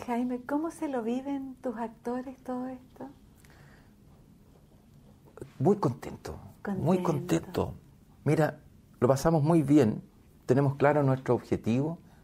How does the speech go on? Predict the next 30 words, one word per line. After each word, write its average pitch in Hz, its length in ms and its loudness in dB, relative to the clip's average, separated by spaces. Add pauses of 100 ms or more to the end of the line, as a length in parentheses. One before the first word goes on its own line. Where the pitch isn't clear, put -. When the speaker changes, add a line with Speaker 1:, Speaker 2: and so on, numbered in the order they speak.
(160)
Speaker 1:
Ya. - 80 -14
Speaker 2:
nuestra 113 240 0
misión, 117 540 0 (760)
y, 90 920 2
y 95 100 -4
tratamos 135 400 0
de 131 120 2
cumplirla, 117 640 -4
sí, 64 420 -8 (500)
eh, 50 640 -6 (720)
porque 123 240 4
además 156 200 4
estamos 156 220 2
en 147 40 2
un 135 60 2
lugar 143 240 2
público. 113 580 -2 (220)
Speaker 1:
Sí. 185 420 -8
Speaker 2:
Estamos, 127 520 2
nuestro, 113 520 2
nuestro 107 280 -2
jardín 117 420 0
es 147 80 -2
el 123 120 0
Parque 123 280 -2
Forestal, 101 640 0 (300)
otro 117 240 -4
lugar 123 200 2
público, 113 520 0 (160)
Speaker 1:
Ajá. - 300 -14